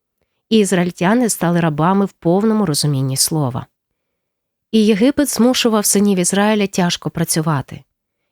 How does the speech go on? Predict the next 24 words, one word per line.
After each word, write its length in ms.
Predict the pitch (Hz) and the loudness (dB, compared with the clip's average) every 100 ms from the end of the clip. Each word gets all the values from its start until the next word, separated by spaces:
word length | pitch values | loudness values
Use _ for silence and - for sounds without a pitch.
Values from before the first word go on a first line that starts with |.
| - | -2
І 80 | 196 | 2
вони 180 | 208 | 2
робили 360 | 208 185 208 202 | 2 2 2 2
важким 460 | 185 180 - 226 214 | 2 -2 0 0 2
їхнє 340 | 196 - 175 | -2 0 0
життя 380 | - 165 - 190 | 0 -2 0 0
нелюдською 560 | 185 165 - - 170 | 2 0 -4 -2 -2
працею 600 | 160 180 202 202 165 139 - _ _ | -2 0 0 0 -2 -4 -6 _ _
коло 240 | - 175 | 0 0
глини 560 | 156 165 185 214 220 220 | 0 2 2 2 0 -4
та 100 | - | -6
коло 320 | 180 - 143 147 | -6 -4 -4 -2
цегли, 540 | - 156 123 127 113 _ _ _ - | -2 -4 -4 -8 -12 _ _ _ -4
і 80 | |
коло 200 | - 226 | 0 0
всякої 480 | 202 - 233 240 254 | 0 0 -2 0 -2
праці 400 | - 160 147 - | -2 -2 -4 -4
на 100 | 147 | -6
полі. 400 | 147 139 131 92 - _ _ _ _ _ - | -6 -6 -6 -8 -16 _ _ _ _ _ -2
Але 160 | 208 | 0
чим 220 | 233 247 226 | 2 2 2
більше 340 | 185 - 165 | 2 2 0
його 220 | 160 170 | 0 0
гнобили, 600 | 165 185 165 180 208 220 | 2 0 2 2 2 -2